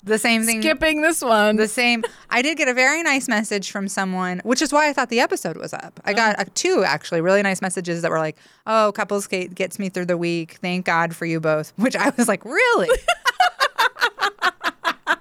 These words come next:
Speaker 1: mean, no offense to either one of us, but I am always surprised that people listen to this because it seems
Speaker 2: I always forget that it is a podcast.
Speaker 1: Same. <laughs> Same.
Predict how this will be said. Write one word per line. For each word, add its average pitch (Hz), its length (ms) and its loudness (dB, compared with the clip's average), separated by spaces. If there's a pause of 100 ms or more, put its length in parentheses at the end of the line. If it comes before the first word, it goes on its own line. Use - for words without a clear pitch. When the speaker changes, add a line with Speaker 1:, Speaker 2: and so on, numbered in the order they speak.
Speaker 1:
mean, 508 600 2
no 523 240 4
offense 403 340 -2
to 349 100 -2
either 247 240 2
one 302 180 4
of 254 100 0
us, 196 220 0
but 196 240 0 (360)
I 285 180 2
am 330 300 2
always 311 380 2
surprised 302 520 0
that 247 100 -2
people 269 300 -4
listen 302 320 -2
to 175 80 -4
this - 400 -14 (360)
because 247 320 2
it 247 160 -2
seems 302 500 -2 (200)
Speaker 2:
I 349 220 2
always 285 280 2
forget 233 320 0
that 214 120 2
it 214 200 0
is 220 280 4
a 202 60 4
podcast. 214 560 0
Speaker 1:
Same. 247 440 0 (220)
<laughs> - 200 -4
Same. 285 360 0